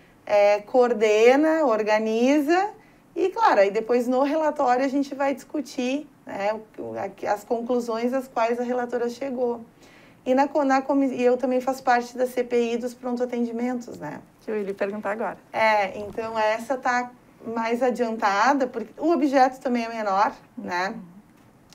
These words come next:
Speaker 2: Uhum.
Speaker 1: O objeto da C P I da covid, ele é mais amplo, por exemplo, a C P I não tratou nada sobre vacinas ainda, nada, né? E é, faz parte. E a C P I dos pronto atendimentos tem um objeto menor,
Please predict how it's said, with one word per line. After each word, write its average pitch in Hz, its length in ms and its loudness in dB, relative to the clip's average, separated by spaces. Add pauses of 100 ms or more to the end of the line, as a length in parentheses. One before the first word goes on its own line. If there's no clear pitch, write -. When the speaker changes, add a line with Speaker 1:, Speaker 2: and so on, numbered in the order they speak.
Speaker 2:
Uhum. 190 80 -4
Speaker 1:
O 190 40 0
objeto 185 320 0
da 214 80 -6
C 220 120 -10
P 196 200 -6
I 190 40 -6
da 202 120 -2
covid, 190 520 -6
ele 185 140 0
é 180 100 6
mais 196 300 -4
amplo, 208 380 0
por 180 160 -4
exemplo, 180 440 -4 (500)
a 190 60 -8
C 196 160 -4
P 202 180 -2
I - 20 -4
não 214 160 -6
tratou 208 340 -4
nada 208 400 -2
sobre 202 320 -10
vacinas 214 720 -4
ainda, 185 420 -6 (180)
nada, 254 400 -6 (240)
né? - 160 -10
E 196 120 -4
é, 175 160 0
faz 175 280 -8
parte. - 600 -6 (1000)
E 226 600 -2
a 220 100 0
C 254 160 -4
P 277 200 -2
I - 20 -2
dos 240 160 -8
pronto 247 280 -4
atendimentos 233 540 -4
tem 220 140 -10
um 214 80 -6
objeto 208 500 -4
menor, 202 480 -4